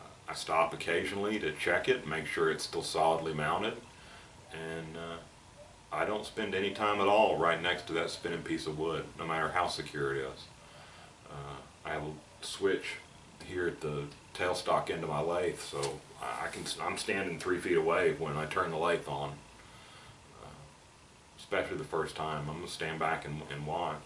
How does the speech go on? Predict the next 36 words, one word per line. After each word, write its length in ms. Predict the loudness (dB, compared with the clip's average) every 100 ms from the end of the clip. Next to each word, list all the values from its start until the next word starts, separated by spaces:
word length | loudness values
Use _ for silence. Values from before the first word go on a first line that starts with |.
| -12
see 180 | -4 -4
if 120 | -2
it, 120 | -6 -12 -14
if 140 | -10
it 140 | -10
comes 260 | -8 -8 -6
off. 280 | -4 -4 -6 -12 -20 -20 -20 -20 -20 -20 -16 -4 4
But 100 | 6
I 80 |
already 300 | 8 8 8
have 120 | 6 2
a 40 |
pretty 260 | 4 4 4
good 140 | 4
idea 320 | 4 4 4
that 120 | 4
it's 140 | 2 0
not 380 | 0 0 0 -2
gonna 160 | -4
come 180 | -4 -2
off, 380 | 0 0 -2 -6 -6
but 160 | -6 -6 -4
just 200 | -2 -2
in 100 | -2
case, 440 | -2 0 -2 -4 -14 -16 -20 -20 -20 -20 -18 -18 -18 -20 -16 -10
I 80 | -6
stand 340 | -4 -4 -4 -4
back. 280 | -4 -6 -10 -18 -20 -18 -18 -18 -18 -6
My 280 | -2 -2 2
bandsaw 720 | 4 6 4 4 4 4 2 -6 -18 -20 2
also 380 | 4 6 6 6
doesn't 240 | 4 2
have 180 | -2 -2
a 40 |
guard, 400 | -2 0 2 0 -6 -16 -20 -20 -20 -20 -20 -20 -20 -20 -18 -10
and 520 | -6 -4 -6 -8 -14